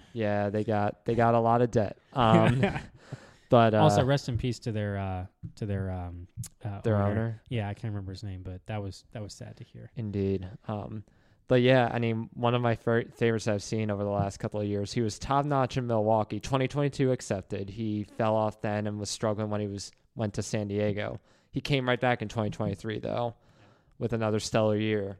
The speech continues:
Speaker 1: Uh, he's got a killer one-two combo of that sinker and slider.
Speaker 2: It's nasty.
Speaker 1: <laughs>
Speaker 2: It's
Speaker 1: It,
Speaker 2: ridiculous.
Speaker 1: it, look up highlights of him, and you'll see just how nasty those pitchers, pitches are. Um, so, as a free agent, he'll be courted by many contenders.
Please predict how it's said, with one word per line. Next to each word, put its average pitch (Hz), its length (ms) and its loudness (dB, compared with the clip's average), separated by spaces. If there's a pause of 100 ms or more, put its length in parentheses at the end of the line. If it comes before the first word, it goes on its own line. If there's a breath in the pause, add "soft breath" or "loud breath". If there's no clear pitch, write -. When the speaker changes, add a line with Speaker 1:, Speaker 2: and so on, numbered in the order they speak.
(460 soft breath)
Speaker 1:
Uh, 110 380 -2 (160)
he's 127 160 -6
got 127 240 4
a 110 220 0
killer 127 640 4 (100)
one-two 123 400 -2
combo 117 460 2
of 110 100 2
that 113 140 -2
sinker 120 400 0
and 113 120 -2
slider. 117 480 0
Speaker 2:
It's 135 160 2
nasty. 120 680 -4
Speaker 1:
<laughs> 180 60 -14
Speaker 2:
It's 226 180 0
Speaker 1:
It, - 20 -6
Speaker 2:
ridiculous. 113 760 -4
Speaker 1:
it, 151 240 0
look 156 220 8
up 160 240 0 (100)
highlights 117 460 2
of 113 100 -4
him, 113 140 -2
and 107 120 -4
you'll 107 140 -2
see 104 300 -6
just 107 320 -6
how 98 260 -4
nasty 104 480 -8
those 127 200 -8
pitchers, 139 440 -6 (100)
pitches 120 360 -6
are. 110 280 -10 (220)
Um, 107 440 0 (760 soft breath)
so, 160 680 4
as 147 140 2
a 143 40 4
free 165 240 2
agent, 165 260 4
he'll 135 100 4
be 131 100 0
courted 135 420 2
by 117 140 0
many 123 260 -2
contenders. 120 880 -6